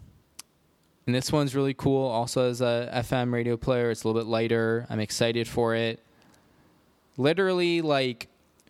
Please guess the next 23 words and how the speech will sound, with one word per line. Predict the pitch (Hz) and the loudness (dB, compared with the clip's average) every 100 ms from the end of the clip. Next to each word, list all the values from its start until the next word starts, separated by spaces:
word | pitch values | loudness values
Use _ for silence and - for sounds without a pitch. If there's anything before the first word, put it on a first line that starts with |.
| _ | _
two | - - 196 | -2 0 2
days | 185 175 160 139 | 2 2 0 2
in, | 120 107 104 113 - _ _ _ _ _ _ _ _ _ _ _ _ | 2 0 -2 -4 -10 _ _ _ _ _ _ _ _ _ _ _ _
it's | 123 117 - - - - - _ _ _ _ _ _ - | -2 -2 -4 -4 -2 -4 -10 _ _ _ _ _ _ 0
got, | 127 120 - | 0 0 -4
you | 120 | -2
know, | 104 | -2
like, | 104 104 | -2 -4
a | |
touch | 98 - 131 - | -8 -4 -2 -2
screen | - 131 117 113 | -2 -2 -2 -2
for | 110 104 | -2 -4
buttons, | 92 98 - 95 87 90 - - | 0 -2 0 -6 -6 -8 -10 -10
and | 110 110 | -4 -4
it | 107 | -2
just | 104 | -4
stops | - 110 98 - | -2 -2 -2 -6
responding. | 92 - 78 73 - | -6 -4 -6 -6 -4
I | 110 | -2
can | - | -2
turn | 120 143 143 | -2 -2 0
it | 139 | 0
on, | 135 139 143 | 0 -2 -6